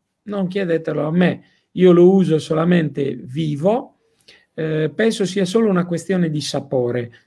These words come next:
Dal punto di vista, eh, della lievitazione non introduce nulla perché è essiccata.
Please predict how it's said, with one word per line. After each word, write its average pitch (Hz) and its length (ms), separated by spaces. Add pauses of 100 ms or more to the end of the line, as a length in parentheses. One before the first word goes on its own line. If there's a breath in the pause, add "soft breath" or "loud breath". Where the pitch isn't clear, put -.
Dal 170 200
punto 208 260
di 214 140
vista, 170 580 (340 soft breath)
eh, 147 380
della 165 400
lievitazione 190 960
non 170 220
introduce 165 560
nulla 196 320
perché 156 240
è 156 40
essiccata. 175 720